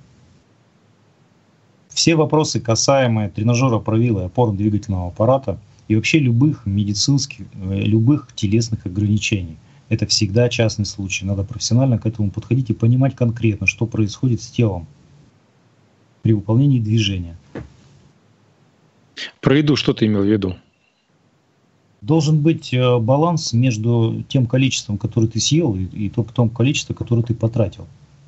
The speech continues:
Speaker 1: Я здесь не говорю о кон-, конкретных течениях, там, э, сы-, сыроеды, веганы, мясоеды, всееды. Я не об этом щас говорю. Вот, э,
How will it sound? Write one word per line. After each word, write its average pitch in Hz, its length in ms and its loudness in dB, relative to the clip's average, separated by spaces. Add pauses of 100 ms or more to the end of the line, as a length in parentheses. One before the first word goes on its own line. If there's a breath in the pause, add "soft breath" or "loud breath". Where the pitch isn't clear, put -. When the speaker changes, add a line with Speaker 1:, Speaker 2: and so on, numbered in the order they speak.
(440)
Speaker 1:
Я 120 260 2
здесь 110 320 0
не 117 220 2
говорю 123 400 2
о 104 180 -4
кон-, 107 240 -2
конкретных 110 580 -2
течениях, 127 640 0
там, 85 720 -10
э, - 40 -20
сы-, 87 300 -10
сыроеды, 117 720 2
веганы, 101 680 0 (480 soft breath)
мясоеды, 101 960 0
всееды. 104 720 0 (760 soft breath)
Я 120 280 2
не 131 80 4
об 131 120 2
этом 104 200 -2
щас 87 240 -8
говорю. 87 320 -10 (340 soft breath)
Вот, 113 260 -2
э, 107 360 0